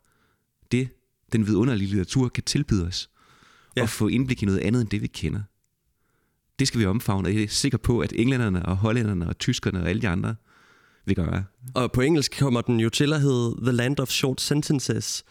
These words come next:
Speaker 2: Altså, jeg tænker også sådan rent sprogligt, så cirkulerer den jo meget omkring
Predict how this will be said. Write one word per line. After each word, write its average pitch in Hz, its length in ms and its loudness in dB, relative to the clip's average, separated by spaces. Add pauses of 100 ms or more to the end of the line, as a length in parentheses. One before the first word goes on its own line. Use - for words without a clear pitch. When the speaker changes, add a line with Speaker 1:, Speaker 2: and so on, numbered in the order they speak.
(640)
Speaker 2:
Altså, 113 300 0 (600)
jeg 131 160 0
tænker 120 200 2
også - 140 -2
sådan 147 180 0
rent 135 160 -2
sprogligt, 143 600 0 (340)
så 131 320 -2 (320)
cirkulerer 139 420 2
den 123 100 -2
jo 117 80 2
meget 110 360 0
omkring 120 440 -4